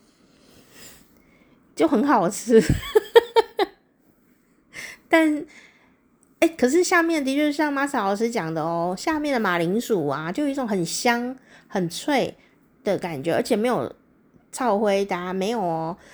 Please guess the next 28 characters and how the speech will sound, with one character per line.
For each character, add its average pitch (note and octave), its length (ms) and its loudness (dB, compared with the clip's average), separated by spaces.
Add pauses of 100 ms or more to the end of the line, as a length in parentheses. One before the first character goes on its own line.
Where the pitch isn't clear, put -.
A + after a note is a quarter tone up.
(160)
然 A3 180 0
后 D4+ 140 0
上 D4+ 200 -2
面 C#4+ 200 0
呢 B3 120 0
就 C#4 140 0
很 G3 300 -2
嫩， B3 260 -2 (320)
还 - 240 -4
有 E4+ 80 4
点 D4 100 2
像， C4 280 -2 (840)
就 E4 140 0
是 D#4+ 60 2
它 D#4+ 160 0
上 D#4+ 160 0
面 D#4 100 0
就 D4+ 60 2
是 C#4+ 60 0
蒸 C4 340 0
蛋， A#3 340 -4 (300)
但 D4+ 100 -2
是 E4+ 80 -2
调 A#3 260 2
味 C#4 220 4
的 A3 240 2
方 B3+ 320 -4
法 C#3 500 -6